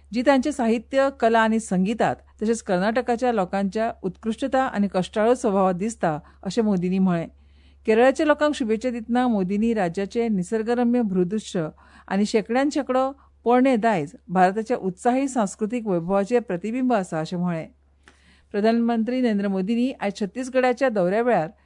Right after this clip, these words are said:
नया रायपूर हांगा ब्रह्मकुमारींच्या शांती शिखराचें उक्तावण केलें. हें केंद्र आध्यात्मीक शिक्षण, शांती आनी ध्यानाचें आधुनीक केंद्र आसा. देशाचो विकास ताच्या राज्याच्या विकासाकडेन जोडलेलो आसा.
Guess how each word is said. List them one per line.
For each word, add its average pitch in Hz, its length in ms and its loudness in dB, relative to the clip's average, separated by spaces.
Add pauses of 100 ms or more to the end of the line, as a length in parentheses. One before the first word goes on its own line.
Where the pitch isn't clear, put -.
(240)
नया 247 260 4
रायपूर 285 360 2
हांगा 220 200 2
ब्रह्मकुमारींच्या 240 1000 2
शांती 214 360 -4
शिखराचें 196 460 -4
उक्तावण 175 360 -2
केलें. 170 240 -6 (540)
हें 202 180 -4
केंद्र 277 260 2
आध्यात्मीक 214 600 0
शिक्षण, 226 580 -4
शांती 196 480 -2
आनी 220 200 0
ध्यानाचें 190 540 0
आधुनीक 202 500 -2
केंद्र 180 200 -2
आसा. 156 260 -6 (540)
देशाचो 247 340 2
विकास 285 440 2
ताच्या 226 220 2
राज्याच्या 208 460 2
विकासाकडेन 226 580 0
जोडलेलो 196 400 0
आसा. 160 260 -4